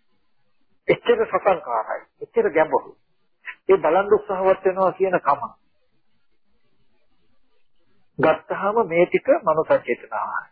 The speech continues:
ඒ නිසා කෙනෙක් කියලා නම් හිතුවේ කෙනෙක් කියලා දැනගන්න. ඒ රූපේ කෙනෙක් කියලා දැනගන්න. ඒ රූපේ කැමැත්ත නම් හිතුවේ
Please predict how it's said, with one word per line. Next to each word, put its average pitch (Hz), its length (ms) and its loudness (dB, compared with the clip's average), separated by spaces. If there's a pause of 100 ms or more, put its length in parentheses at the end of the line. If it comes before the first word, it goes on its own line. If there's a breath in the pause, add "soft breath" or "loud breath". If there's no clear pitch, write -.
(500)
ඒ 180 180 2
නිසා - 400 -6 (840)
කෙනෙක් 185 300 2
කියලා 190 300 0
නම් 190 160 -2
හිතුවේ 185 300 0
කෙනෙක් 170 320 0
කියලා 156 220 0
දැනගන්න. 131 340 -4
ඒ 160 160 2
රූපේ 185 360 4
කෙනෙක් 165 280 0
කියලා 160 220 -2
දැනගන්න. - 400 -8 (800)
ඒ 185 120 4
රූපේ 202 260 0
කැමැත්ත 190 420 -2
නම් 220 260 2
හිතුවේ 247 420 0